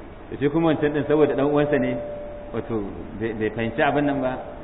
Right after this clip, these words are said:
sai rika ganin cewa, eh, lallai Allah ya tsine musu a Qur'ani, alhali ba da su ake ba. "Ihbitu Misran," kowane gari ake nufi.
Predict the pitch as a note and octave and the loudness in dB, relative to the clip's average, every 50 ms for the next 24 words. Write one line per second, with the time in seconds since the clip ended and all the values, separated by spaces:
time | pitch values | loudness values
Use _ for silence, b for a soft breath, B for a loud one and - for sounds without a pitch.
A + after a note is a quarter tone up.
0 | - - C#3 C#3+ D#3+ D3+ D3 B2 B2 C3+ C#3 C3+ C3+ C#3 C#3 B2 A#2+ A#2+ B2+ B2+ | 0 2 4 4 4 4 2 2 4 4 4 2 2 4 4 4 4 4 4 2
1 | C3+ C3+ C#3 C#3 C3+ C#3+ C#3+ C#3 B2+ A#2+ - C3+ C3+ B2 A#2 A#2+ A2+ A2+ G#2 - | 2 4 4 4 4 6 6 6 6 4 4 2 2 2 0 0 2 0 0 0
2 | G#2+ G2+ G#2 A2+ A2 F#2 F2 - - G#2 A#2+ C3+ C#3+ D3 C3 B2+ G#2+ G#2 - C3 | 0 -2 0 -2 -2 -4 -4 -6 -2 4 4 6 6 6 2 2 0 0 0 0
3 | A#2 A#2 - G#2+ - - - - - - - - - - - - - - D3 D3 | 0 0 0 -2 -4 -4 -10 -12 -12 -12 -12 -12 -12 -12 -14 -12 -4 0 2 2
4 | C#3 C#3 D#3 D3+ D#3+ D#3 D#3 D3+ D3+ D#3+ F3 E3 - E3 F3 F3+ E3+ D#3 B2 F#2+ | 4 2 2 4 4 4 4 4 4 2 2 2 2 4 6 8 8 8 6 2
5 | - - - G3 A3 A3 G#3 F3 D3 C3 A#2 A2+ A#2+ A#2+ B2 B2 - A2 G2+ G2 | 0 0 8 10 10 12 12 10 6 4 4 2 0 0 -2 -4 -4 -4 -6 -6
6 | - | -8